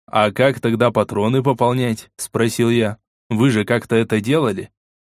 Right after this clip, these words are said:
"Да там все просто", отмахнулась Пакля. "В форт можно и не входить.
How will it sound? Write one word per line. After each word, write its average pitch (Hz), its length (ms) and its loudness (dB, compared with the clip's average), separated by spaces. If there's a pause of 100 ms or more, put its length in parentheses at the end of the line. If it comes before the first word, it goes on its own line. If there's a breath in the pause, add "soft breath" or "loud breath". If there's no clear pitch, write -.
(220)
"Да 170 120 0
там 233 180 2
все 233 180 -4
просто", 190 440 -4 (100)
отмахнулась 147 640 0
Пакля. 135 420 -4 (300)
"В - 60 -16
форт 226 300 0
можно 190 340 0
и 185 40 2
не 185 120 0
входить. 147 480 -4